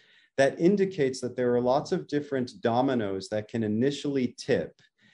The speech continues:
that get you to the same nexus point of neurodegeneration. But we don't really understand how those all come together. When you delve even more deeply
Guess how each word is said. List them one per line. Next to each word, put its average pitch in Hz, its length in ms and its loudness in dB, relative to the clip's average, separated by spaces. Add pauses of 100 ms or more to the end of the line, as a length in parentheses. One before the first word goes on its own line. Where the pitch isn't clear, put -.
(140)
that 110 240 0
get 123 180 0
you 117 140 0
to 117 160 -8
the 104 100 -2
same 113 380 -2
nexus 113 440 -4
point 90 540 -10
of 98 420 -4 (320)
neurodegeneration. 98 1160 -2 (480)
But 139 100 4
we 147 140 4
don't 180 240 2
really 165 280 0
understand 135 680 -2
how 139 340 -2
those 127 320 0
all 110 180 0
come 107 300 -4
together. 113 540 -2 (1200)
When 151 180 4
you 160 140 2
delve 165 540 2
even 143 420 0
more 160 260 0
deeply 98 640 -6